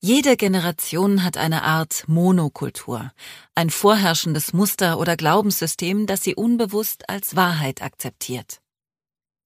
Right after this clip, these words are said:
Die Monokultur Deutschlands in den neunzehnhundertdreißiger Jahren zu erkennen oder die Amerikas im Jahr siebzehnhundertsechsundsiebzig ist leicht.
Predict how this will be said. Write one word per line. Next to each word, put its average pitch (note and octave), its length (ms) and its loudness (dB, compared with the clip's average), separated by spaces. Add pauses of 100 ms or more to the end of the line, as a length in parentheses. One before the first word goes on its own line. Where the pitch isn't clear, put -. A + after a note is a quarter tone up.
Die G#3+ 220 4
Monokultur G3+ 880 2
Deutschlands D#3 760 -2
in D3+ 160 -2
den D3 180 0
neunzehnhundertdreißiger D#3+ 1120 -2
Jahren D#3 440 2
zu - 160 -4
erkennen C#3 460 -4 (300)
oder B3 300 6
die A3 200 0
Amerikas A3 840 0
im D3 140 -2
Jahr E3 320 -2
siebzehnhundertsechsundsiebzig D#3+ 1700 -4
ist - 220 -10
leicht. - 420 -6